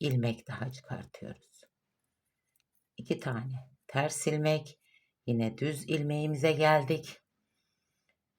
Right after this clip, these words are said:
Bir, iki, üç, dört tane sayıyoruz. Tam ortadan bir ilmek. İki tane düz ilmeğimizi örüyoruz. Aynı yerden bir ilmek daha çıkartıyoruz.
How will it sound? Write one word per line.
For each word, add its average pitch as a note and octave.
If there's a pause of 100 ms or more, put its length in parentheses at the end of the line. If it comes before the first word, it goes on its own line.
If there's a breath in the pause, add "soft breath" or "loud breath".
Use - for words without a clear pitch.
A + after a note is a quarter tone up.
(480)
Bir, B2+
iki, B2+
üç, -
dört D#3+
tane A2
sayıyoruz. D3+
Tam C3
ortadan D3+ (340)
bir C#3+
ilmek. A2+ (600)
İki -
tane C#3+ (540)
düz C3
ilmeğimizi C3+
örüyoruz. C3+ (800)
Aynı E3+
yerden A#2 (180)
bir C3+
ilmek A2+
daha A2
çıkartıyoruz. -